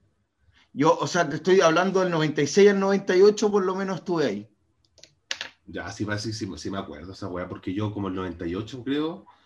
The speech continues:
Speaker 2: que me fui, me
Speaker 1: No,
Speaker 2: fui.
Speaker 1: pero si cachai que Papo estaba ahí es porque,
Speaker 2: Sí, po.
Speaker 1: aunque no hayamos estado físicamente, eh, estábamos en el mismo barrio, weón.
Speaker 2: Sí, pues, no, totalmente, po. Obvio, pues, weón, pero yo el noventa y siete al noventa y ocho me fui al Jardín de las Rosas, pues, weón.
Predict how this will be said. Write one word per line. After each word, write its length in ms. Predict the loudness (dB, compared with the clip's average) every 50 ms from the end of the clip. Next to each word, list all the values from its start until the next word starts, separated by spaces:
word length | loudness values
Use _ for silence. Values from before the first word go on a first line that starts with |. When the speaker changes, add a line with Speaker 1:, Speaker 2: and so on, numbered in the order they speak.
| _ _ _ _
Speaker 2:
que 80 | _ -10
me 140 | -10 -10 -10
fui, 280 | -12 -14 _ -12 -6
me 60 | -2 2
Speaker 1:
No, 120 | 4 6
Speaker 2:
fui. 100 | 8 8
Speaker 1:
pero 140 | 8 6 6
si 160 | 2 2 2
cachai 360 | 2 2 4 4 2 2 2
que 120 | 2 0 2
Papo 260 | 4 4 4 4 2
estaba 320 | 0 4 4 6 6 8 6
ahí 220 | 6 6 4 2
es 60 | 2
porque, 480 | 2 -2 -6 -6 -6 -2 -2 0 0 0
Speaker 2:
Sí, 40 | 0
po. 200 | -2 -6 -10 -14 _ _ _ _
Speaker 1:
aunque 340 | 2 2 2 2 0 0 0
no 140 | 4 4 6
hayamos 340 | 6 6 6 6 4 2 0
estado 380 | -2 0 2 2 4 4 2 0
físicamente, 1040 | -2 -6 -6 -4 -4 -2 0 0 0 0 -2 -4 0 4 8 8 8 8 6 2 -2 -4 -4
eh, 60 | -4 -6
estábamos 400 | -8 -4 -2 -2 -2 0 -2 -4
en 60 | -4
el 60 | -4
mismo 300 | -4 -4 -4 -2 -2 0
barrio, 280 | 0 0 -2 -2 -4 -6
weón. 220 | -8 -10 -12 -14 -16 -10
Speaker 2:
Sí, 160 | -6 -6 -6
pues, 160 | -6 -6 -6
no, 140 | -6 -6 -8
totalmente, 560 | -8 -10 -8 -8 -6 -6 -6 -8 -8 -10 -14
po. 120 | -16 -18 -20 _ _ _ _ _ _
Obvio, 340 | -2 0 0 2 0 0 -4
pues, 120 | -4 -6 -6
weón, 220 | -6 -8 -10 -8 -6
pero 540 | -4 -4 -2 -2 0 0 -2 -2 -4 -8 -14 -18 -16 -8 2
yo 300 | 6 8 8 8 6 2 -2 0
el 80 | 2 4
noventa 220 | 4 4 4 4 2
y 40 |
siete 180 | 2 4 4 6
al 100 | 6 6
noventa 180 | 6 6 6 6
y 40 | 4
ocho 140 | 4 4 0
me 80 | 0
fui 160 | 0 2 0
al 100 | 0 0
Jardín 260 | 0 -2 0 0 0 0
de 80 | 0
las 100 | 0 2
Rosas, 260 | 0 -2 -2 -6 -12 -18
pues, 140 | -18 -20 -20
weón. 140 | -20 -20